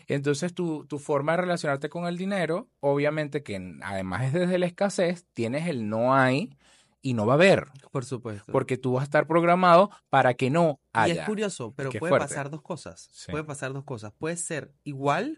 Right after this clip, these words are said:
Speaker 1: Ajá.
Speaker 2: o puede ser la antítesis. O sea,
Speaker 1: Claro.
Speaker 2: puede ser lo contrario por
Speaker 1: Claro.
Speaker 2: completo, porque puedes decir, "No quiero que me pase lo mismo, entonces yo quiero buscar lo contrario y quiero", o lamentablemente sigo el mismo camino. De hecho, a-,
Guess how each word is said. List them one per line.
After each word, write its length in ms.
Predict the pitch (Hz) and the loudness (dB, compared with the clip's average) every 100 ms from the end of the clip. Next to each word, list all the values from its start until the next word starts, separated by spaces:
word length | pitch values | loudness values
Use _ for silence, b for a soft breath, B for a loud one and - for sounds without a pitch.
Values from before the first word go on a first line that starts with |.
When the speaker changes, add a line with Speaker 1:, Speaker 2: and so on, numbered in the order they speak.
| - | -10
Speaker 1:
Ajá. 340 | 95 85 104 131 | -12 -12 -14 -16
Speaker 2:
o 60 | |
puede 200 | - 147 | -10 -10
ser 200 | 143 160 160 | -8 -10 -8
la 80 | |
antítesis. 800 | 156 147 202 196 - 101 92 - | -8 -8 -14 -16 -18 -18 -20 -18
O 100 | 127 | -12
sea, 120 | 123 127 | -8 -8
Speaker 1:
Claro. 80 | |
Speaker 2:
puede 180 | - 143 | -6 -8
ser 220 | 143 156 160 | -8 -10 -10
lo 100 | 160 | -12
contrario 600 | 127 110 156 170 147 117 | -14 -12 -10 -10 -10 -14
por 140 | 104 | -12
Speaker 1:
Claro. 100 | 147 | -10
Speaker 2:
completo, 320 | 139 139 123 | -8 -8 -10
porque 220 | 113 110 110 | -16 -16 -12
puedes 200 | 147 160 | -10 -10
decir, 360 | 139 156 139 b b b b b _ | -8 -10 -10 b b b b b _
"No 260 | 151 151 147 | -8 -8 -8
quiero 280 | 160 170 | -8 -8
que 100 | 170 | -8
me 100 | 139 117 | -12 -10
pase 300 | 120 - 135 | -12 -10 -12
lo 100 | 127 | -10
mismo, 400 | 139 113 113 151 | -10 -10 -12 -14
entonces 340 | 143 110 120 | -14 -18 -16
yo 120 | 117 | -16
quiero 360 | - 127 127 - | -14 -12 -12 -14
buscar 540 | 131 113 - 107 107 _ | -20 -20 -12 -12 -12 _
lo 160 | - 127 | -10 -8
contrario 600 | 127 113 101 90 120 156 _ _ _ _ _ | -8 -10 -12 -10 -12 -14 _ _ _ _ _
y 380 | 185 175 190 _ _ | -12 -10 -12 _ _
quiero", 380 | - 143 139 - | -14 -10 -10 -12
o 420 | 156 147 160 233 _ _ - | -8 -6 -6 -10 _ _ -14
lamentablemente 680 | 123 120 110 113 117 117 110 | -12 -10 -10 -10 -10 -12 -12
sigo 220 | 127 113 | -10 -10
el 60 | |
mismo 200 | 107 107 107 | -10 -10 -10
camino. 380 | 147 139 92 - | -8 -10 -12 -20
De 180 | 113 120 | -18 -18
hecho, 200 | - 147 | -14 -16
a-, 140 | 120 | -16